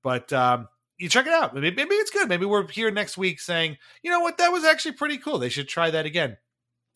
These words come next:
E S P N wants to do stuff, uh, but every single time they try it with the N H L, it just, I don't know, it falls flat on its face. I watched that game again on Saturday, the Detroit Ottawa game, and my Hulu app, which has E S P N Plus,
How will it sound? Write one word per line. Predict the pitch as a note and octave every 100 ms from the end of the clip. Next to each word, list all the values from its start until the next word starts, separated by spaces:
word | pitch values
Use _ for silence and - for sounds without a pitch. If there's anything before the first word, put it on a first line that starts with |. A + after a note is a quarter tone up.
| _ C#3
E | G3
S | A#3
P | A3+
N | A3+ D#3
wants | C3+ F#3 A#3+ -
to | E3
do | D3+ G#3 C#3 A2+ _ _ _ _
stuff, | - - F#3 - - - _ _ _ _ -
uh, | A#2 A2+ A2 G#2+ F#2 -
but | C3 B2+ - _
every | C#3+ D#3
single | F3+ D#3+
time | D3+ D#3 C#3+
they | C3+
try | - C#3+ C#3+
it | C3+ C3 _ _ _
with | C#3 C3+
the | C3+
N | B2+
H | A#2+ C3
L, | B2+ A#2+
it | A2+
just, | A#2 - - _ _ _ _ _
I | A#2
don't | B2
know, | B2
it |
falls | - C#3+ C3
flat | - C3+
on | B2+
its | A2
face. | C3+ C3 B2
I |
watched | A2+ C3 C3
that | B2+ A2+
game | B2+ A#2+
again | A#2 A#2+ A#2
on | A2+
Saturday, | - B2 A2+ G#2+
the | G2+
Detroit | G#2 - B2 G#2+ - _ _ -
Ottawa | A#2+ A2+
game, | G#2+ A2+ A2
and | G2+
my | F#2+
Hulu | F#2+ C3+ B2 B2
app, | A#2 A2+
which | G#2+ -
has | A#2+ A2+
E | A#2
S |
P | -
N | A2+
Plus, | - A#2 -